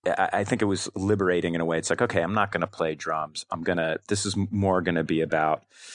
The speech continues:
these little," and I didn't even set out for them to be songs. It was, like, s-, snippets of songs and little musical vignettes or whatever. And it, and it, uh, I specifically wasn't, like,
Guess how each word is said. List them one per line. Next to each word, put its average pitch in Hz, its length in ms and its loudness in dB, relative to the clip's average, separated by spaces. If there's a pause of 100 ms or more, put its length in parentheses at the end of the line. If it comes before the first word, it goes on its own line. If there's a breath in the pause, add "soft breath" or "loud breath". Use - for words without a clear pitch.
(480 loud breath)
these 85 180 0
little," 80 360 2 (600)
and 113 340 2
I 120 180 4
didn't 147 180 -2
even 110 160 0
set 107 180 2
out 98 220 4
for 98 80 2
them 90 180 0
to 82 60 -4
be 85 100 -6
songs. 87 460 -2
It - 40 -8
was, - 120 -4
like, 80 100 -2
s-, - 380 -6
snippets - 1200 -4
of - 120 -2
songs 78 640 -2
and 80 220 -4
little 85 440 0 (680 loud breath)
musical 90 600 0
vignettes 82 680 0
or 76 100 0
whatever. 78 360 0
And 80 120 0
it, 85 220 0
and 104 160 4
it, 95 240 2 (140)
uh, 82 340 2 (1200)
I 113 80 -2
specifically 110 680 0
wasn't, 101 420 0
like, 82 340 -4